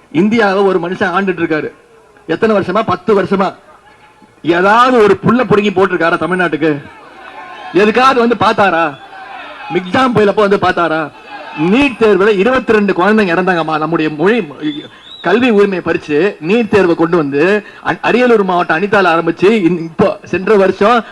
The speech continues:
கோவம்பேட்டையில ஜெகதீசன் ஒரு பையன் இறந்து போயிட்டான். இருபத்தி ரெண்டு குழந்தைங்க இறந்திருக்கிறாங்க நீட் தேர்வு வேணான்னு சொல்லி. போன வருஷம் செல்வ ஜ-, ஜ-, ஜெகதீசனுடைய அப்பா அவரும் தற்கொலை பண்ணிட்டாரு அடுத்த நாள்.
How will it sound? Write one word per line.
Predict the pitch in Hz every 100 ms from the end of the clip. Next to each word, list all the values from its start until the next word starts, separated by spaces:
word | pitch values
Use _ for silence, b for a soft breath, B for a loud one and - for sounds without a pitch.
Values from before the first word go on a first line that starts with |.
| B
கோவம்பேட்டையில | 185 240 220 208 202 196
ஜெகதீசன் | 180 220 220 220
ஒரு | 202
பையன் | 170 185 180 -
இறந்து | 185 220
போயிட்டான். | 196 185 147 - B
இருபத்தி | 170 226 262 240
ரெண்டு | 226 196
குழந்தைங்க | 196 220 220 185
இறந்திருக்கிறாங்க | 196 190 175 156
நீட் | 160 226 -
தேர்வு | 190 202 175
வேணான்னு | 196 190 190
சொல்லி. | 175 160 - B B B 127
போன | - 208
வருஷம் | 214 233
செல்வ | 220 226 247
ஜ-, | 151 147 147 135
ஜ-, | 147 127
ஜெகதீசனுடைய | 185 240 254 220 208
அப்பா | 214 175 - 226
அவரும் | 180 247 247
தற்கொலை | 220 233 214
பண்ணிட்டாரு | 208 196 170 143
அடுத்த | - 180 208
நாள். | 190 185 156